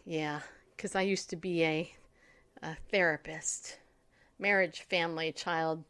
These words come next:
therapist, worked with couples and children and individuals, tried to help them out with their life's problems. I know, hard to believe, but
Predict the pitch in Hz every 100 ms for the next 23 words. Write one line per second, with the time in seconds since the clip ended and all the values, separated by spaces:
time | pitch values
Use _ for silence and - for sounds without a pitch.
0 | - 165 160 147 160 156 - 226 233 233
1 | 202 180 - 190 190 170 180 165 165 156
2 | 156 - 196 170 170 160 156 151 147 -
3 | 175 165 165 160 160 143 165 - _ -
4 | - - - - 240 196 185 180 175 -
5 | 175 156 147 147 147 - 151 147 156 147
6 | 147 - - 160 - 156 160 165 208 208
7 | 170 151 - - 196 185 175 160 151 -
8 | - 80